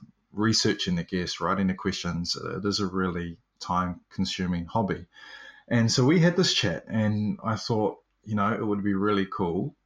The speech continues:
to have somebody else on the podcast on a, on a regular basis. And that's why this idea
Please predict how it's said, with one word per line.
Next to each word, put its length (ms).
to 140
have 240
somebody 400
else 280
on 180
the 80
podcast 600
on 100
a, 180
on 160
a 100
regular 340
basis. 480
And 100
that's 220
why 120
this 220
idea 580